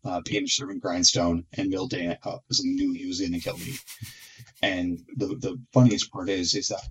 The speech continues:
it's right to Brandon. And so then Brandon plays Clever Impersonator, copying my Grindstone and Painter Servant Grindstone me.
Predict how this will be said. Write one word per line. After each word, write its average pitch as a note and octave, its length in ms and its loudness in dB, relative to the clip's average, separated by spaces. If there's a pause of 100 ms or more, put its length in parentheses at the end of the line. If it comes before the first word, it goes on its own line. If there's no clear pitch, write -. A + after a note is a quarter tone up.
(140)
it's - 180 0
right F#2 240 -6
to - 60 -8
Brandon. - 500 -8 (300)
And - 100 0
so - 100 6
then C#3 160 0
Brandon G#2+ 460 2
plays F2+ 320 -2
Clever G#2 320 2
Impersonator, E2+ 800 -4 (340)
copying G#2 640 4 (320)
my F#2+ 560 0
Grindstone F2 760 2
and G#2+ 160 4
Painter G#2 220 2
Servant - 340 2
Grindstone F#2 480 2
me. F2 240 -6